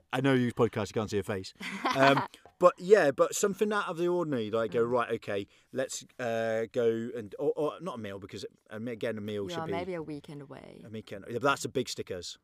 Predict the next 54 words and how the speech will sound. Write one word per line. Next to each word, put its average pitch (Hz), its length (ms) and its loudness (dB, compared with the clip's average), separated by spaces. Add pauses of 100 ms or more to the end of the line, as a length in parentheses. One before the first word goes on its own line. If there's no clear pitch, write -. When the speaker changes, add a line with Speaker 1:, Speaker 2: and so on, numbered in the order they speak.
(120)
Speaker 2:
That's, 107 240 -6
that's 110 260 -8
a, 98 220 -8
that's, 107 200 -10
that's, 127 180 -6
that's - 440 -6
like, 196 240 -2
Speaker 1:
Hmm. 143 340 -8
Speaker 2:
you 120 100 -4
need 127 100 -2
to 110 80 -10
do 117 100 -6
two 127 240 -4
months 113 480 -4
of 101 180 -8
thirty - 320 -6
stickers 101 500 -8
a 98 60 -12
month. 98 220 -10
Speaker 1:
Yes, 151 360 -6
yes. 110 260 -12 (120)
Speaker 2:
Yeah. 98 320 -6 (220)
Speaker 1:
That, 208 320 0
that 269 220 0
would, 233 260 -8 (260)
I 190 80 0
would 190 140 -4
like 156 260 0
to 220 80 -14
do 170 160 -10
that. 113 340 -10 (240)
Like, 147 160 -14
just 170 160 -14
have 156 100 -12
a 151 60 -10
whole 170 240 -12
month 143 340 -10 (120)
where 143 120 -12
I've 131 160 -10
worked 139 260 -12
out 113 160 -12 (160)
every 139 300 -10
single 120 380 -18
day. - 260 -18 (200)
Speaker 2:
You 127 80 -4
gotta 190 120 6
be 233 60 -2
careful 147 320 2
'cause 110 80 -12
you 117 60 -10
gotta 139 160 0
rest 127 320 -6
as 98 120 -10
well. 92 240 -6